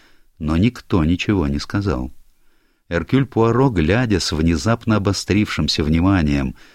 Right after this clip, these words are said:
на эту полную людей комнату, понял, что все до единого напряжены. Он быстро пробежался по ним взглядом, наскоро классифицируя их. Двое пожилых мужчин,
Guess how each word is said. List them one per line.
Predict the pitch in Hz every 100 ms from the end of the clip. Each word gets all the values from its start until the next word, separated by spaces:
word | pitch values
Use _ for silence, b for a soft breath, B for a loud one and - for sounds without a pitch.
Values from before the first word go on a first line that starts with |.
| b -
на | 76
эту | 73 76
полную | - 92 80 76
людей | 71 69 67
комнату, | - 135 101 - 64 b b b b -
понял, | 92 95 82 78
что | - - 73
все | - - 95
до | 113 101
единого | 78 69 62 69 76 90 98
напряжены. | 107 101 104 101 107 95 69 - b b b b b b
Он | 95 104 110
быстро | 156 - 120
пробежался | 127 107 82 73 104 - -
по | 76
ним | 71
взглядом, | 65 67 69 71 87 107 b b b -
наскоро | 76 76 - - 104 107
классифицируя | - 110 - 101 110 - - 117 78 65
их. | 62 - - _ _ _ _ _ _
Двое | 71 92 147
пожилых | - 71 73 71
мужчин, | 85 69 - - 78 95